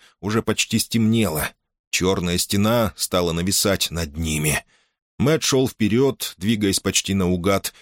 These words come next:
и надеялся, что идёт правильно. Теперь они зашли в настоящую чащу. Трудно было поверить, что друзья находятся в сердце Нью-Йорка. Кроме нескольких скал и одиноко стоящих деревьев,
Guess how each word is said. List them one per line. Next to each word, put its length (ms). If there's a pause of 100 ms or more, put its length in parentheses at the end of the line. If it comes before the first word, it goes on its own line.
и 100
надеялся, 500
что 240
идёт 320
правильно. 640 (400)
Теперь 260
они 140
зашли 300
в 60
настоящую 640
чащу. 600 (280)
Трудно 300
было 160
поверить, 400
что 180
друзья 400
находятся 520
в 60
сердце 380
Нью-Йорка. 720 (320)
Кроме 220
нескольких 500
скал 380
и 100
одиноко 400
стоящих 480
деревьев, 560